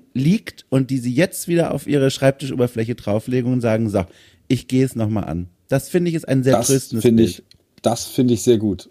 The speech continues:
Speaker 1: Ja.
Speaker 2: Und wenn ihr ganz tief in euer Kämmerchen treibt, äh, passt und, äh, dann tut nicht immer so, als würde euch die Idee geklaut werden, wenn ihr euch austauscht. Mein Plädoyer wäre immer, den Austausch zu suchen,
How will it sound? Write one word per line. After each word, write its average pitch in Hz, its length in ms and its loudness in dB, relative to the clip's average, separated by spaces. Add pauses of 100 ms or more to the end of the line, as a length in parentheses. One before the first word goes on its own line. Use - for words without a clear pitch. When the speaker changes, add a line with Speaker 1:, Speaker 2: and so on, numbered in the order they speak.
(140)
Speaker 1:
Ja. 135 160 0 (100)
Speaker 2:
Und 101 380 -2 (180)
wenn 113 220 4
ihr 147 140 4
ganz 160 240 0
tief 170 260 0
in 135 160 -4
euer 123 200 2
Kämmerchen 131 640 -2
treibt, 110 520 -2 (160)
äh, 104 160 -4
passt - 440 -4
und, 107 280 -2
äh, 120 40 -8 (120)
dann 107 320 -2
tut 185 240 0
nicht 151 140 -6
immer 131 180 0
so, 120 180 4
als 113 240 -6
würde 123 140 4
euch 107 140 -4
die 120 100 -4
Idee 110 160 2
geklaut 123 500 0
werden, 131 200 4
wenn 110 100 4
ihr 98 80 4
euch 92 160 -2
austauscht. 139 580 0 (560)
Mein 131 380 0
Plädoyer 113 640 4
wäre 104 240 0
immer, 170 640 4
den - 120 -2
Austausch - 580 -2
zu 123 100 -4
suchen, 120 500 0